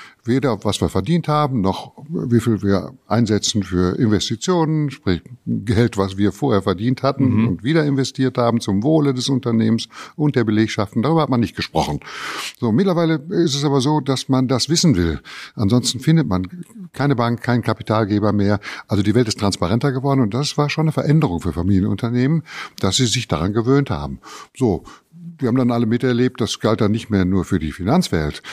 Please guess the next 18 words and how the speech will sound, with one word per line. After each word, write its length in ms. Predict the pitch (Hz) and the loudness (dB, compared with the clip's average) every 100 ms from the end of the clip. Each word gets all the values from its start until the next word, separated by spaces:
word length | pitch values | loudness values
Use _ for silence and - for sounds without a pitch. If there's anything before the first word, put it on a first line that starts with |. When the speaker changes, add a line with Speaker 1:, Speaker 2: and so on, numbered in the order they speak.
| - | -4
Speaker 1:
Das 200 | 82 - | -4 2
gilt 260 | 95 90 78 | 2 2 0
heute 360 | 82 101 - | 0 0 0
auch 140 | 87 - | -2 -2
für 180 | 98 | -4
alles, 380 | 110 131 101 - | 0 0 0 -2
was, 320 | 82 78 - - - - - | -2 0 -2 -4 -18 -10 0
äh, 280 | 85 85 80 - | 2 0 -4 -10
Social 380 | - 95 87 92 | 0 0 0 0
Governance, 640 | 95 95 92 92 85 - | 0 0 2 0 0 -2
Nachhaltigkeit 760 | 90 92 90 85 87 - 85 - | 0 0 0 -2 -4 -2 -2 -2
angeht, 580 | 87 87 85 85 80 - - - - - | -2 0 2 0 -2 -8 -16 -20 -12 -2
ähm, 840 | 80 80 78 80 107 120 135 92 85 80 110 117 123 | 0 2 -2 -4 -6 -10 -10 -10 -10 -14 -16 -16 -4
Umweltfragen, 800 | 110 104 90 - 82 85 82 78 | 0 0 0 -2 0 2 0 -2
aber 240 | 82 78 | 0 0
auch 260 | 73 78 - | -2 -4 -4
Fragen, 500 | - 80 80 82 80 | -2 0 0 -2 -4
wie 180 | 87 | -8